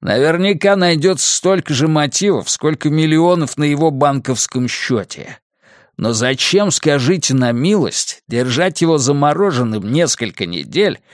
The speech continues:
чтобы потом сбросить в воду на глазах у множества свидетелей?» Вопрос остался без ответа. И опять наступила тишина, на этот раз настолько плотная,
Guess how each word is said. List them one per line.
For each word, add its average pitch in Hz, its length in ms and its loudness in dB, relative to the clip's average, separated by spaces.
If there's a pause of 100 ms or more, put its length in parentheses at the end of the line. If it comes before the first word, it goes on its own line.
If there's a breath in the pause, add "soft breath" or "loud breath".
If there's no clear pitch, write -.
(160 loud breath)
чтобы - 300 -2
потом 180 420 0
сбросить 135 540 0
в 110 60 -8
воду 160 300 0
на 156 120 2
глазах 139 500 0
у 147 60 0
множества 135 500 -2
свидетелей?» 104 800 -6 (1400)
Вопрос 87 560 -4
остался 139 520 -2
без 131 240 -2
ответа. - 640 -6 (440 soft breath)
И - 120 -2
опять 139 440 0
наступила 131 640 0
тишина, 123 720 -2
на 123 200 0
этот 123 220 -2
раз 123 220 0
настолько 127 600 -2
плотная, - 600 -4